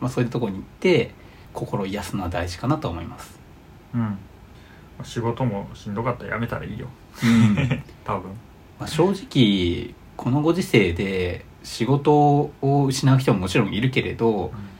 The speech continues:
Speaker 1: 多分仕事って誰かが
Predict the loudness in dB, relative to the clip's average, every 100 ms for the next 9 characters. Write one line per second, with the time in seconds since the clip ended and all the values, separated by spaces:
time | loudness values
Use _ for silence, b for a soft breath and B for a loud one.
0 | B -4 0 0 0 4 4 4 -2 -4
1 | 4 8 8 6 -4 -14 0 2 4 4
2 | 2 0